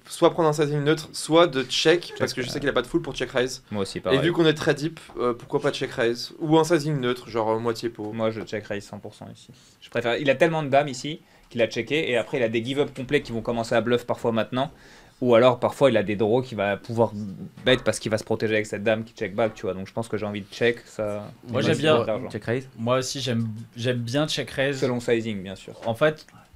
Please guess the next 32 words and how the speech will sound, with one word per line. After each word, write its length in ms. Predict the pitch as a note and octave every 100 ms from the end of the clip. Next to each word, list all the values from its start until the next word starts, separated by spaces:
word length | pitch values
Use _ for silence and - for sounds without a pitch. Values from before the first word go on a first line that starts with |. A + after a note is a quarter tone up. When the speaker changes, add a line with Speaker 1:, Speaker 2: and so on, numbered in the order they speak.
| -
Speaker 3:
pour 140 | -
moi, 160 | B2+ D3+
l'intérêt 340 | C3+ C3+ C#3
de 80 | C3+
check 300 | B2+ - C3+
raise, 200 | - D3 -
c'est 160 | C3
aussi, 720 | C#3+ C#3 - - D#3 E3 D#3 C#3+
encore 320 | A2+ A2+ C3
une 100 | B2+
fois, 140 | A#2+ D3+
cette, 180 | C#3 G#2+ - -
cette, 300 | - A2+ -
euh, 540 | A2+ A2 A2 G#2+ A2 G#2+ _ _ _ _ _ _ _ _ _
ce 140 | -
truc 200 | A2 D#3
de 160 | B2 G#2+ - _ _ _
pouvoir 340 | - B2 B2 -
faire 200 | C3 A#2+
grossir 400 | A2+ C3 C#3 C3+
le 100 | B2
pot 100 | C#3+
le 100 | B2
plus 200 | D3 -
possible 340 | D3 - C#3+
avec, 240 | B2 B2
une, 180 | B2 B2+ G#2+
avec 280 | A2+ A#2+
mes 140 | B2 A#2+
plus 300 | A2+ - B2+
grosses 320 | A#2 B2+ -
mains. 300 | D3 D3+ D3